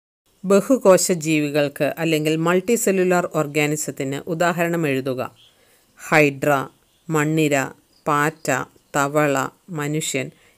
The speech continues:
ഈ ഉൾപ്പെടെ എല്ലാം ബഹുകോശ ജീവികളാണ്. ടിഷ്യൂ അല്ലെങ്കിൽ കലകൾ എന്നാൽ എന്ത്? ബഹുകോശ ജീവികളിൽ ഒരേ തരം കോശങ്ങളുടെ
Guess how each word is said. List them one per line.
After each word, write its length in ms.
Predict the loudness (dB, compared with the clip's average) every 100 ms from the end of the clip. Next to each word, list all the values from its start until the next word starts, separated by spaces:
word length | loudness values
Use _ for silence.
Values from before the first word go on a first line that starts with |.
| -10
ഈ 120 | -8 -6
ഉൾപ്പെടെ 560 | -6 -6 0 2 2 0
എല്ലാം 420 | -4 -2 -2 -2
ബഹുകോശ 500 | -4 -4 0 0 -2
ജീവികളാണ്. 720 | -4 -4 -2 -2 -2 -2 -6 -14 _ _ _ _ _ 0
ടിഷ്യൂ 460 | 2 2 2 2 0 0
അല്ലെങ്കിൽ 520 | 2 4 2 2 -2 -4 0
കലകൾ 500 | 4 4 4 2 0 -4
എന്നാൽ 380 | -2 0 0 0
എന്ത്? 320 | 0 -2 -6 -10 _ _ _ _ _ _ _ -4
ബഹുകോശ 640 | 2 2 2 4 4 4 0
ജീവികളിൽ 720 | 2 0 0 0 0 0 -4 -10 _ _ _
ഒരേ 280 | 2 6 8
തരം 300 | 8 4 4
കോശങ്ങളുടെ 880 | 4 2 2 0 0 -2 0 -2 -4